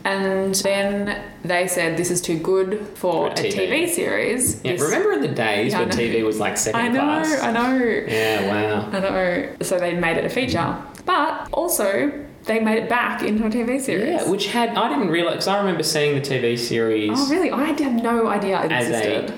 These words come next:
Speaker 2: kid. It just, you know, came on, like, after school at some point,
Speaker 1: Yeah.
Speaker 2: or maybe before school. School was involved.
Speaker 1: Yeah.
Speaker 2: Um,
Speaker 1: <laughs> I hope you went to school.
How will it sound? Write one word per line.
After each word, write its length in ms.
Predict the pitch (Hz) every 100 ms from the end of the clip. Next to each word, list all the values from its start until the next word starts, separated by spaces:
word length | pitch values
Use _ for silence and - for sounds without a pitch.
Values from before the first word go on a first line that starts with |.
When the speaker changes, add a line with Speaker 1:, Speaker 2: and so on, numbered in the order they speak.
| - -
Speaker 2:
kid. 320 | - 131 123
It 120 | 95
just, 180 | 139 135
you 80 | 135
know, 140 | 95 85
came 240 | 110 104
on, 220 | 101 98
like, 220 | 92 87 - -
after 260 | 101 101 -
school 520 | - 101 95 95 - - - - -
at 120 | -
some 240 | 196 202
point, 320 | 202 101 98 190
Speaker 1:
Yeah. 220 | 185 185
Speaker 2:
or 100 | -
maybe 380 | 101 98 95 - - - -
before 340 | - - 104 101
school. 220 | - - - -
School 300 | - - 214
was 100 | 127
involved. 380 | 101 92 95 95 - 392
Speaker 1:
Yeah. 100 | 415 466 - - - -
Speaker 2:
Um, 200 | 320 - -
Speaker 1:
<laughs> 100 | -
I 60 | 311
hope 240 | 294 294
you 80 | 190
went 140 | 147 -
to 60 |
school. 280 | - -